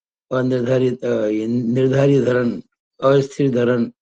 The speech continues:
और निर्धारित ढांचा। पहली बात तो ये कि जी धरण है तो ये धरण में से कोई answer होगा, ये ढांचा तो हो नहीं सकता। अब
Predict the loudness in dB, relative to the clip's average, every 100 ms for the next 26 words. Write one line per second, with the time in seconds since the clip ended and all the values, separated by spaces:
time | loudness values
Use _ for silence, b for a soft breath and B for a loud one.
0 | -8 -6 -4 -4 -2 -4 -6 -8 -10 -12
1 | -14 _ _ b b b b _ _ _
2 | 0 2 2 2 2 2 2 0 0 0
3 | -2 0 0 0 0 0 0 -4 _ _
4 | _ -10 -4 0 0 2 2 2 0 0
5 | -2 -2 -2 -4 -4 -6 -4 -4 -4 -8
6 | -14 -16 _ _ _ b b b b b
7 | _ _ _ _ _ _ _ _ _ _
8 | _ -2 0